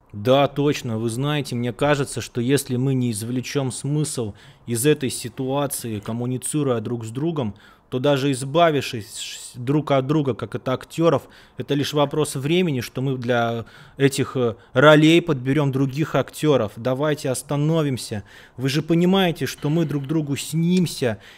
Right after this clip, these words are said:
и уже не в первый раз мы взаимодействуем не друг с другом конкретно в этих телах, а с этими же самыми же, самыми же, самыми же, ну, этими же. Помогите мне, я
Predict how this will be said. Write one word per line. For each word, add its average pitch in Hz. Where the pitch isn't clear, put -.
и 147
уже 151
не 143
в -
первый 165
раз 156
мы 143
взаимодействуем 131
не 139
друг 165
с 131
другом 156
конкретно 139
в 127
этих 147
телах, 131
а 127
с -
этими 175
же 135
самыми 156
же, 120
самыми 156
же, 117
самыми 147
же, 123
ну, 143
этими 135
же. 120
Помогите 175
мне, 175
я 156